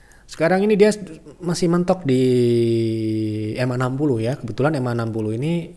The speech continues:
mohon maaf, M enam puluh ini kebetulan cukup menjaga tren, meskipun tren lainnya sudah dipatahkan. Namun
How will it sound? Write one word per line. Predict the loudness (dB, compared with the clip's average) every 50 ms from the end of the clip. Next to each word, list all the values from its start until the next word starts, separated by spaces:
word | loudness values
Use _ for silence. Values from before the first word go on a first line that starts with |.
| -12
mohon | -8 -8 -6 -4
maaf, | -4 -4 -4 -6 -6 -8
M | -10 -8 -6
enam | -6 -4 -4 -6 -4
puluh | -4 -4 -4 -6
ini | -6
kebetulan | -8 -10 -10 -8 -6 -4 -4 -4 -4
cukup | -6 -10 -10 -10 -8 -6 -4
menjaga | -2 -2 -2 -2 -2 -2 -2 -2 -4 -8 -16 -20 -20 -20 -20 -20 -10
tren, | -6 -4 -4 -4 -6 -8 -10 -14 -14 -14 -16 -16 -14
meskipun | -12 -12 -10 -10 -6 -4 -4 -4
tren | -2 -4 -4 -2 -2
lainnya | -4 -4 -4 -6 -6
sudah | -6 -8 -6
dipatahkan. | -6 -6 -8 -8 -10 -10 -12 -10 -8 -8
Namun | -8 -6 -6 -8 -8 -8